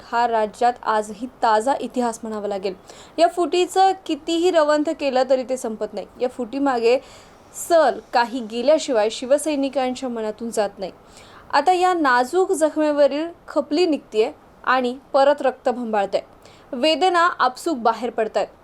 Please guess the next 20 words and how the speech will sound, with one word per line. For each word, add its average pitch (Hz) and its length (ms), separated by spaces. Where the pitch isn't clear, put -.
आता 220 240
शिंदे 240 360
सेनेचे 247 540
कोकणातील 254 800
शिलेदार 233 560
भरत 311 280
शेठ 359 200
गोगावले 294 680
यांनी 262 360
या 254 160
फुटीनंतरचं 254 1000
पुन्हा 254 480
एकदा 220 200
कारण 220 400
सांगितलं 220 440
आहे 214 160
आणि 254 200
उजाळा 226 400
केला 208 280
आहे. 208 200